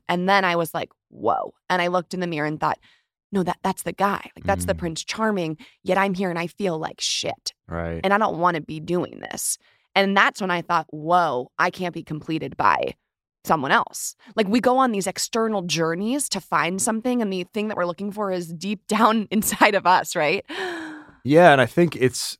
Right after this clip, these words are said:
Speaker 2: to so-, to, to some level, that's, like, normal as humans, that we want validation, we want attention, we wanna feel, like, loved, we wanna feel like we're doing good in the world. But like you said,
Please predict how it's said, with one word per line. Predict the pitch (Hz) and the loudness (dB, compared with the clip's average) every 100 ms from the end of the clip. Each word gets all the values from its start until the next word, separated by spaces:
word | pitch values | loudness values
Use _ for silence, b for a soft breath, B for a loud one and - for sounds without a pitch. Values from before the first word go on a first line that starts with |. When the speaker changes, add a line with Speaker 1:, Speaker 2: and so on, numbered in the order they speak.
| - | -8
Speaker 2:
to | 131 | -8
so-, | - 175 | -2 -2
to, | 156 127 | 0 -2
to | - - | -2 -4
some | 107 - 135 143 | -4 0 2 4
level, | 107 101 98 | 4 4 4
that's, | 101 101 - | 2 0 -4
like, | 95 | -4
normal | 98 104 117 98 85 | -2 0 2 2 0
as | 85 | -2
humans, | - 113 95 85 | -2 -2 -2 -4
that | |
we | 98 | -4
want | 95 95 95 87 | -2 0 0 0
validation, | 90 92 87 85 85 92 87 | 0 2 0 -2 -4 -6 -6
we | 87 | -6
want | 87 90 | -6 -6
attention, | 85 87 85 - 87 | -6 -8 -8 -8 -6
we | |
wanna | 87 90 87 | -4 -4 -6
feel, | - 95 | -6 -4
like, | 90 90 | -2 -4
loved, | 85 82 85 85 | -2 0 0 -2
we | 85 98 | -8 -6
wanna | 98 92 | -4 -4
feel | - 95 | -2 -2
like | 90 87 | 0 -2
we're | - 85 | -4 -6
doing | 90 87 | -4 -4
good | 85 85 | -2 -2
in | 87 | -2
the | 87 | -4
world. | 85 87 82 | -2 -2 -4
But | |
like | 82 85 | -6 -4
you | 113 139 | -2 -2
said, | - 98 90 | 2 2 2